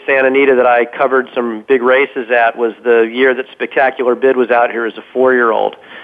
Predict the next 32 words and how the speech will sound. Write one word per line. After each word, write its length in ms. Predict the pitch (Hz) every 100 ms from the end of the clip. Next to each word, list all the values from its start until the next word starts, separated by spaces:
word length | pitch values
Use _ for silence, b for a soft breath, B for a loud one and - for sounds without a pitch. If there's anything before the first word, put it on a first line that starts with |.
| B B B
Um, 380 | - 117 113 110 -
but 100 | 175
even 140 | 202 185
as 160 | 147
a 60 | 135 -
fan 380 | 175 175 156 127
prior 400 | - 147 151 139
to 80 | 120
that, 200 | 117 110
I 20 | 117 -
saw, 160 | 123 117 113
uh, 380 | 113 - 123 123 - - - - -
several 600 | 151 131 135 123 117 - B B B B _ -
Santa 220 | 147 135
Anita 260 | 131 127
handicaps, 720 | 123 127 123 123 135 120 120 - B B B B
uh, 440 | 113 110 110 113 -
you 80 | 127
know, 60 | 110
like 100 | - _ - 117
even 220 | 131 120
the 120 | 117 -
previous 260 | 131 120 127 -
year 100 | 123
to 80 | 113 -
Spectacular 540 | 120 127 113 123 117
Bid 240 | 107 120
when 140 | 110 101
Affirmed 420 | 98 123 120 117
won. 380 | 113 113 110 107
And, 180 | 98 92 B B B B B _
uh, 460 | 110 107 110 104